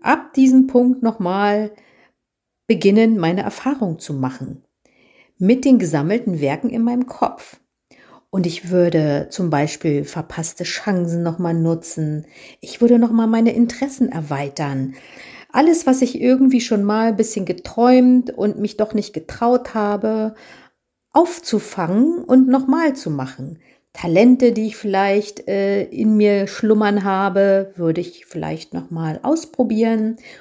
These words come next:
fördern oder irgendwelche Dinge, ähm, die ich in meinem Leben immer mal machen wollte und mich bis dato nicht getraut habe, würde ich einfach jetzt mit dem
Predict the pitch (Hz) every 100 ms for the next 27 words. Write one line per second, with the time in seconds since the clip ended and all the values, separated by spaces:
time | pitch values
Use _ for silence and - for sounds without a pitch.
0 | _ _ - - 240 240 226 220 220 220
1 | 220 214 _ _ _ _ _ _ _ _
2 | 220 214 220 214 214 214 226 220 262 285
3 | 269 254 240 240 - 277 277 247 269 320
4 | - _ _ _ _ - 233 220 220 220
5 | 214 220 214 220 - 208 208 196 202 233
6 | 220 208 202 240 262 208 196 240 - 196
7 | 170 165 147 - 190 254 269 - _ _
8 | _ - 208 - 214 208 - 208 - 190
9 | 214 233 233 226 262 262 - 320 339 -
10 | 151 - _ _ _ _ _ _ 208 208
11 | - - 196 320 - 359 359 - - 170
12 | 240 392 - - - - 202 196 185 185
13 | 180